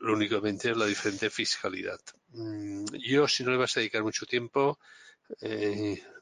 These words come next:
como yo no le dedico mucho tiempo a la medicina, voy al médico y me fío de él. Si no dedica mucho tiempo,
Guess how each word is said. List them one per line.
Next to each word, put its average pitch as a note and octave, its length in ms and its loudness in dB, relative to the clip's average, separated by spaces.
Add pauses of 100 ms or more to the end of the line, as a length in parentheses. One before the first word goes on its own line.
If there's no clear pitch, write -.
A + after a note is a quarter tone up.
como A2+ 180 2
yo C3 120 6
no C#3+ 200 2
le C3+ 80 4
dedico A#2+ 180 4
mucho A#2+ 160 0
tiempo A#2 220 0
a - 20 4
la A2 60 2
medicina, A#2+ 600 0
voy A#2 180 2
al A#2 80 0
médico A#2 200 2
y A#2+ 40 2
me G#2+ 80 0
fío G2+ 200 0
de G2 120 2
él. G2 100 -4
Si - 180 -4
no A2+ 60 2
dedica A2 160 0
mucho G#2+ 240 -2
tiempo, A#2 540 0